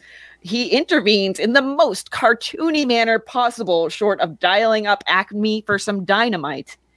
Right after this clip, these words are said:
He grabs this stack of three flower pots and he stands, like, on a stairwell above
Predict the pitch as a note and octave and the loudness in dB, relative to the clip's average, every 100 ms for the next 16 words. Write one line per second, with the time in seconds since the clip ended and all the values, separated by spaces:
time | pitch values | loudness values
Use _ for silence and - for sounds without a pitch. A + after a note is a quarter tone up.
0 | _ _ _ A#3 G3+ A#3 B3+ C#4+ C4 - | _ _ _ -10 -2 2 2 2 -4 -12
1 | _ _ _ G3+ G3+ - - A#3 C4 F4 | _ _ _ 0 0 -4 -2 0 0 -2
2 | F3 - - C4 C#4 D4+ _ C#4+ C4+ C4 | -8 -8 -6 -2 -2 -2 _ -2 0 2
3 | C4+ C4 E3 G#2+ - - - _ _ _ | 0 0 -2 -2 -8 -18 -20 _ _ _
4 | G3 G#3 G3+ - B3+ C4+ C#4+ A#3+ B3 - | -2 -2 -4 0 0 2 0 0 -2 0
5 | G#3 G#3+ G#3 - C4 C4 B3 G3 E3 F#3 | 0 2 0 -2 0 2 2 2 0 0
6 | G#3+ A3 A3 G3+ | 0 2 2 -2